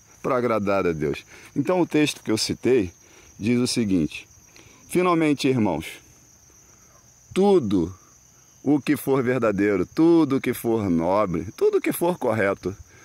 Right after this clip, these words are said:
tudo o que for puro, tudo o que for amável, tudo o que for de boa fama, se houver algo de excelente ou digno de louvor, pensem nessas coisas. Ponham em prática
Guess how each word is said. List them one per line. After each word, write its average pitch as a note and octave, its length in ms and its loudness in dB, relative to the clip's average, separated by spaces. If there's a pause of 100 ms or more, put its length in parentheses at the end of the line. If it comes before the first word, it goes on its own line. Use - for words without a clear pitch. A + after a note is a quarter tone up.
(180)
tudo G3+ 220 2
o - 20 -8
que F3 120 -4
for D3+ 260 -2
puro, A#2 380 0 (300)
tudo A3 200 2
o G3+ 40 0
que F#3+ 120 -2
for E3+ 240 0
amável, C3+ 760 2 (320)
tudo F3 280 4
o - 40 -2
que D#3+ 120 -2
for C#3+ 280 0
de D3 180 2
boa A#2+ 720 2
fama, G#2 560 0 (280)
se - 180 0
houver F#3+ 420 2
algo F3+ 320 4
de C#3+ 120 2
excelente C#3 580 0
ou B2 80 2
digno C3 380 2
de A#2 120 0
louvor, B2+ 460 2 (360)
pensem D#3+ 440 0
nessas B2+ 540 0
coisas. D2 480 -6 (640)
Ponham G3+ 340 0
em F3+ 100 0
prática C#3+ 760 -2